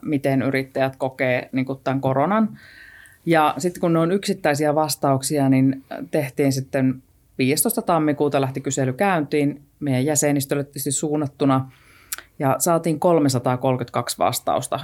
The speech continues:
Et todella, niinku, kattava vastaus. Ja se kuvastaa hyvin muutenkin tätä yritysjakaumaa, että siellä oli yllättävästi, ö, viis-, viisitoista prosenttia oli pieniä yrityksiä, keskisuuria yksi pilkku kahdeksan prosenttia ja suuria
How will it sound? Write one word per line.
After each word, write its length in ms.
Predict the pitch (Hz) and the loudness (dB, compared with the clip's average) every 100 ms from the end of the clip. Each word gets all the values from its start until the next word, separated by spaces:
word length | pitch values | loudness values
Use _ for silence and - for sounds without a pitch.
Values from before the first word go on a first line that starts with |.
| - | -4
Et 160 | 143 - | -2 0
todella, 460 | 160 147 127 120 | 2 4 2 0
niinku, 260 | 135 131 139 - - _ _ - | -2 0 -4 -6 -14 _ _ -4
kattava 560 | 139 135 - 120 120 - - | -4 -4 -2 0 0 -2 -2
vastaus. 440 | 131 127 - - | -2 -2 -2 -2
Ja 60 | 135 | -2
se 100 | 139 | -4
kuvastaa 480 | 151 185 160 - 131 | 0 0 0 0 0
hyvin 360 | 139 143 131 127 - | 0 2 2 0 -8
muutenkin 600 | 104 170 160 139 131 - | -2 0 2 2 0 -4
tätä 380 | 123 - 120 120 - - - | -6 -2 0 -2 -6 -20 -8
yritysjakaumaa, 1120 | 151 147 139 131 - 123 - 123 127 127 123 127 | 0 2 2 0 0 -2 2 2 2 0 0 -4
että 180 | 127 | -4
siellä 200 | 131 180 | -2 2
oli 100 | 160 | 2
yllättävästi, 760 | 156 175 160 151 139 143 135 - _ _ _ _ _ _ 160 | 2 2 0 -2 -2 -2 -4 -6 _ _ _ _ _ _ 0
ö, 380 | 143 139 139 - - | 4 4 2 -4 0
viis-, 360 | 214 208 - - 208 | 2 0 -4 -6 2
viisitoista 600 | 247 247 170 - 160 143 - _ _ _ _ | 2 2 0 2 2 2 -4 _ _ _ _
prosenttia 640 | 151 139 151 139 - 147 135 | -2 2 2 0 0 2 2
oli 120 | 147 | 0
pieniä 560 | - 214 180 160 151 104 | 0 2 2 2 2 2
yrityksiä, 920 | 160 147 143 147 - - 147 143 139 | 2 2 0 -4 -4 -2 2 2 0
keskisuuria 680 | 175 160 - 143 147 147 143 | -2 -2 -4 -4 -2 0 0
yksi 180 | - - | -2 -4
pilkku 220 | 139 139 | -4 -4
kahdeksan 420 | 135 143 139 143 | -4 -4 -4 -4
prosenttia 500 | 139 127 135 135 143 | -4 -2 -2 0 -2
ja 100 | 139 | 0
suuria 600 | 147 202 208 156 113 107 | 2 2 4 4 2 0